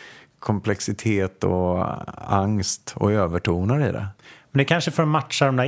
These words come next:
Speaker 2: elgitarrerna också.
Speaker 1: Det
Speaker 2: Eller
Speaker 1: är ju
Speaker 2: något.
Speaker 1: klassiskt så, rockband blir ju, lyssnar du på rockband,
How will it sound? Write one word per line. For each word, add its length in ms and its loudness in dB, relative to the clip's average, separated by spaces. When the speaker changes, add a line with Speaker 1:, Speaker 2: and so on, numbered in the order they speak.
Speaker 2:
elgitarrerna 600 0
också. 320 -6
Speaker 1:
Det 60 6
Speaker 2:
Eller 100 8
Speaker 1:
är 100 6
ju 40 4
Speaker 2:
något. 100 0
Speaker 1:
klassiskt 460 4
så, 160 4
rockband 580 2
blir 140 2
ju, 300 2
lyssnar 480 2
du 100 0
på 60 2
rockband, 680 2